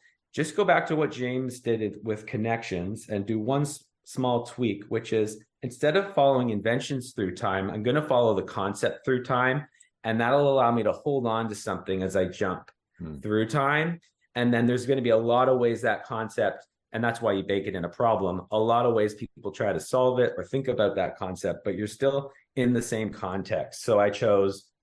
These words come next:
Speaker 1: like, with cryptography, obviously, keeping a secret. Keeping a secret persists through time. And when I'm doing my research, yeah, I kinda get to do the same thing where I'm like, "What did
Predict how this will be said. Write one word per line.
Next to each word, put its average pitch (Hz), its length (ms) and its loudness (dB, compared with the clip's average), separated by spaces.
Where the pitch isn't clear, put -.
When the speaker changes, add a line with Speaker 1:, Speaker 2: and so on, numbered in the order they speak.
Speaker 1:
like, 107 180 -6
with 98 160 -4
cryptography, 120 720 0
obviously, 101 840 0
keeping 104 320 -4
a 92 40 -6
secret. 98 500 -4
Keeping 147 300 0
a 107 40 0
secret 113 640 -4
persists 120 500 -2
through 120 240 0
time. 123 520 0
And 131 280 2
when 120 320 2
I'm 139 300 0
doing 131 220 2
my 113 100 0
research, 107 560 -4
yeah, 175 160 4
I 120 40 0
kinda 135 260 -2
get 127 140 -2
to 131 60 -6
do 120 120 -2
the 113 80 -2
same 113 280 0
thing 139 240 2
where 110 100 2
I'm 107 80 2
like, 101 200 0
"What 143 260 -2
did 139 120 -8